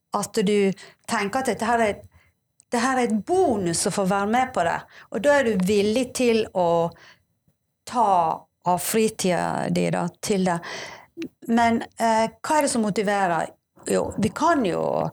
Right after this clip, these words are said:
bare si at det å reise, det er jo fantastisk, sant? S-, og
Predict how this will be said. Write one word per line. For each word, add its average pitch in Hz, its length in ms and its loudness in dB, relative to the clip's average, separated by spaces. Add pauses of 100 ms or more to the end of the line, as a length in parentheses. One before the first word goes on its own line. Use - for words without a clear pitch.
(340)
bare 330 240 2
si - 160 0
at 330 360 2 (140)
det 311 220 2
å 190 160 0
reise, 170 680 0 (460)
det 311 160 0
er 349 200 4
jo 262 100 2
fantastisk, - 1200 -2
sant? 294 320 0
S-, - 260 -6 (140)
og 247 300 -2